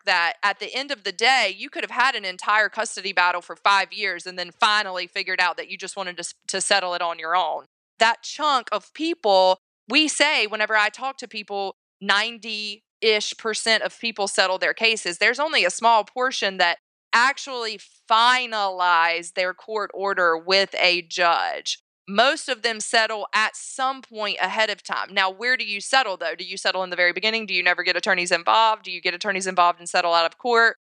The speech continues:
Do you settle as soon as you start court 'cause you realize what rigmarole you're gonna have to go through? Do you settle at mediation? Is it mandatory in your state?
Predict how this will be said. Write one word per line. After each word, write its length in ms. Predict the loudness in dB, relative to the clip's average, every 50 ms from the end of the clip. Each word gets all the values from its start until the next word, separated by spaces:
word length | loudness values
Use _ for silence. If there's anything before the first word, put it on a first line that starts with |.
| _ _ _ _ _
Do 80 | -6
you 120 | -6 -6 -4
settle 300 | 0 0 2 2 2 -2
as 80 | -4
soon 160 | -6 -8 -10
as 120 | -10 -10 -10
you 80 | -10
start 280 | -4 0 2 2 2 0
court 240 | -4 -6 -8 -8 -8
'cause 140 | -10 -12 -10
you 100 | -8 -4
realize 440 | -2 2 4 4 4 2 0 0
what 260 | 0 2 2 2 2 -2 _ _ _ _ _
rigmarole 540 | 0 0 0 0 -2 0 0 2 2 2 0
you're 100 | 0 0
gonna 140 | 0 0
have 180 | 2 0 0 -2
to 100 | -4 -6
go 180 | -4 -4 -4 -4
through? 320 | -2 -2 0 0 0 -2 -4 _ _ _ _ -4
Do 60 | -4
you 80 | -2
settle 300 | 0 2 2 2 2 0
at 100 | -2 -4
mediation? 600 | -4 -6 -2 2 2 2 2 2 0 -2 -4 -2 -2
Is 100 | -2 -2
it 100 | -2 0
mandatory 640 | 2 0 0 0 -4 -4 -2 2 4 4 4 4 2
in 120 | 2 0
your 140 | -2 -2 -2
state? 500 | -4 0 2 2 2 2 0 -2 -6